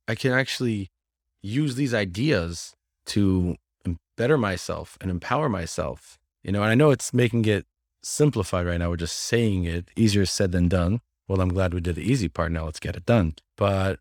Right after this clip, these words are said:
I was able to start to take a lot of what I was learning and realizing, you know, we say Torah Lashon Hara, it's,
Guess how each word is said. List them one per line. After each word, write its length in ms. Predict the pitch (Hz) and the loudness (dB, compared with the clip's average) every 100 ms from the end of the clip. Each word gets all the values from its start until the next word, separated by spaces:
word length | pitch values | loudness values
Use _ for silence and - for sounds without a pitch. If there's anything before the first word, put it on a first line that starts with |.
| _ | _
I 80 | 113 | -2
was 120 | 113 | 2
able 180 | 143 139 | 2 2
to 120 | 127 | -2
start 300 | 120 131 123 - | -2 0 -2 -2
to 400 | 117 104 95 - _ - | -2 0 -2 -8 _ -4
take 340 | 117 110 - - | 0 0 -2 -4
a 60 | 87 | -2
lot 440 | 92 98 101 - - | 2 4 2 0 -2
of 400 | 90 87 78 - | 0 0 -4 -10
what 640 | 92 90 90 - - - _ _ _ _ - | -6 -4 -4 -6 -16 -18 _ _ _ _ -8
I 60 | |
was 180 | 85 85 | -6 0
learning 420 | 110 123 92 80 | 0 2 -2 -8
and 140 | 80 101 | -4 0
realizing, 480 | 110 107 101 98 87 - | 2 0 0 -2 -4 -4
you 60 | 101 | -2
know, 100 | 92 | 0
we 80 | 90 | 0
say 240 | - 90 | 0 0
Torah 320 | - 120 113 | 0 2 4
Lashon 300 | 104 104 98 | 4 2 2
Hara, 300 | 95 95 85 | 2 2 0
it's, 180 | - | -6